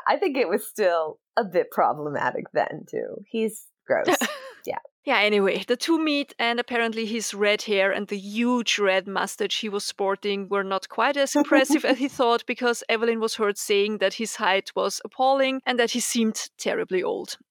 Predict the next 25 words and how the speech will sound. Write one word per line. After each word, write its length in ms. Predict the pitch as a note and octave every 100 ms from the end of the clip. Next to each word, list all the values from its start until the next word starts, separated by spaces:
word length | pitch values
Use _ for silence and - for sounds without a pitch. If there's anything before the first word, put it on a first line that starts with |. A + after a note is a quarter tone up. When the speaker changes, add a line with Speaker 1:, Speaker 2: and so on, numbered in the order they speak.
| _ A3+
Speaker 1:
Okay, 240 | G#3 A#2
in 180 | G3+ A3+
his 200 | D4 D4+ F#4
defense, 400 | F4+ C#4+ A3+ B3
though, 300 | C#4 C#4 C#4+ -
that 140 | A3 G3
mustache 640 | G3+ F3 - A#3 A3 A#3+ -
Speaker 2:
That, 140 | A#3+ G3+ -
it's, 480 | G#3 - - - - _ _ _
<laughs> 560 | - D5 - - - -
his, 240 | G4+ B4
his 300 | E4+ F4+ G#4
mustache 400 | D#4+ B3+ G#3+ G#3+
is 100 | D4
Speaker 1:
Ugh. 80 | -
Speaker 2:
pretty 200 | C#4 A#3+ -
cool. 300 | - F3+ - _ _ _ -
It's 300 | F#3 - -
really 180 | G3+ F#3
cool. 280 | - - - _ -
Speaker 1:
But 140 | F4+ F#4
it's 160 | -
not 220 | A4 A4 -
fair 180 | D#4+
of 80 | F#3+